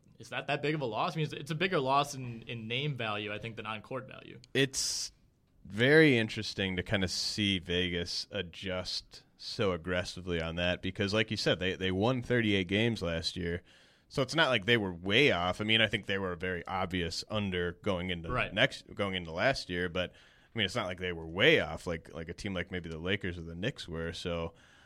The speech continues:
Speaker 2: uh, I, <laughs> that twenty-eight and a half is a very fair number. Like,
Speaker 1: It
Speaker 2: I,
Speaker 1: is.
Speaker 2: I, I, like I said, I would have taken the under at, at thirty-four.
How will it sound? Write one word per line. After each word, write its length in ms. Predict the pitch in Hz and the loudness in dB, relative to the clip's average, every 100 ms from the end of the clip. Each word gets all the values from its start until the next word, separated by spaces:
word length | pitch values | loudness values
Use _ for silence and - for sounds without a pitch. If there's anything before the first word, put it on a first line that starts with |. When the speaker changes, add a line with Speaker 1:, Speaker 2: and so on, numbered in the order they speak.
| - | -12
Speaker 2:
uh, 440 | - 90 85 82 82 - - _ - _ - - - - | -2 0 2 0 -4 -8 -20 _ -20 _ -20 -20 -20 2
I, 280 | 131 156 160 - | 10 10 10 2
<laughs> 180 | 127 139 | 0 2
that 200 | 143 139 | 4 2
twenty-eight 480 | - 196 220 180 180 | 6 8 10 10 8
and 60 | 147 | 6
a 80 | 131 | 8
half 240 | 143 123 | 8 8
is 100 | 110 | 4
a 40 | |
very 240 | 98 113 104 | 4 4 4
fair 320 | - 110 101 | 2 4 4
number. 340 | 90 90 80 67 | 4 -2 -6 -8
Like, 160 | 90 143 | -2 4
Speaker 1:
It 280 | 113 - | 4 4
Speaker 2:
I, 80 | 117 | 2
Speaker 1:
is. 100 | 117 - | 0 2
Speaker 2:
I, 120 | 117 | 4
I, 140 | 123 123 | 4 2
like 160 | 113 117 | -2 0
I 40 | |
said, 200 | 113 92 | 0 0
I 60 | 87 | 2
would 100 | 113 | 2
have 100 | 110 | 2
taken 200 | 117 104 | 0 0
the 80 | 104 | 0
under 280 | 110 107 98 | 2 2 0
at, 100 | - - | -2 -8
at 180 | 87 - | -10 -2
thirty-four. 840 | 113 101 90 - 110 104 101 101 | 0 0 -2 -4 0 4 4 2